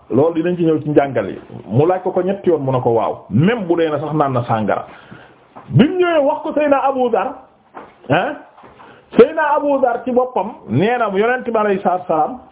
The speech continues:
ah, moom daf maa wax mbir mi.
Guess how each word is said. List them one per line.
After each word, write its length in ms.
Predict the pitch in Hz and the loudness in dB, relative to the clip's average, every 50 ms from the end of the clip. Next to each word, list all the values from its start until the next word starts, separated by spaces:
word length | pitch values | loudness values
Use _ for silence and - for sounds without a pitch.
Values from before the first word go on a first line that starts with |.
| - - - - - - | -20 -18 -18 -18 -6 -2
ah, 400 | - 135 165 220 247 240 - - - _ - - - - _ _ _ - - - - - - - - _ - - - - _ - - - - - - - - - - - - - - - - | 0 2 2 0 -2 -6 -10 -18 -20 _ -20 -20 -20 -20 _ _ _ -20 -20 -20 -20 -20 -20 -20 -20 _ -20 -20 -20 -20 _ -20 -20 -20 -20 -20 -20 -20 -20 -20 -20 -18 -16 -16 -16 -6 0
moom 500 | - 151 202 247 277 - - - - - - | 2 4 4 4 2 0 -4 -6 -8 -2 -2
daf 180 | 185 - - | -2 -2 -2
maa 180 | - 262 247 247 240 | -2 -2 0 0 0
wax 140 | 233 202 196 | -2 -2 -4
mbir 160 | 190 302 - | -4 -2 -2
mi. 140 | 131 101 - | -2 -4 -6